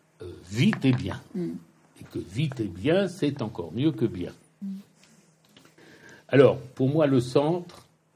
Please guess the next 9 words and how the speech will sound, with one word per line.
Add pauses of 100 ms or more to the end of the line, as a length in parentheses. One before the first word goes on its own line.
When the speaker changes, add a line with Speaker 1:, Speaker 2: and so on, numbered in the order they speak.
(1000)
Speaker 1:
que
j'ai
vraiment
eu
envie
de
publier
d'abord, (300)
c'était